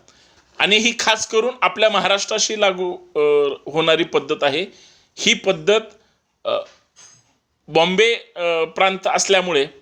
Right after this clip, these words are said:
महाराष्ट्रामध्ये ही पद्धत सर्रास लागू होती. आणि याच्यातला तिसरा टप्पा जी, अ, महलवारी पद्धत होती.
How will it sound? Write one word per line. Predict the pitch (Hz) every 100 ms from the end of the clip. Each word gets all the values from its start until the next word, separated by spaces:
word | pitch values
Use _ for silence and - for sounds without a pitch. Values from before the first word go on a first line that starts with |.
| _ _ -
महाराष्ट्रामध्ये | 139 170 190 190 202 190 180 196 220
ही | 170 185
पद्धत | 190 170 151 170 202 -
सर्रास | - 160 156 175 196 196 - _ -
लागू | 151 165 165 196
होती. | 165 139 143 - _ _ _ _ _ _
आणि | - 202
याच्यातला | 214 233 233 247
तिसरा | 247 254 - 277
टप्पा | 247 214 - 165 147 - -
जी, | 151 220 254 - _ - - - _ -
अ, | 135 131 127 - - _
महलवारी | 151 175 202 247 240 226 214
पद्धत | 202 202 165 190
होती. | 190 160 147 147 -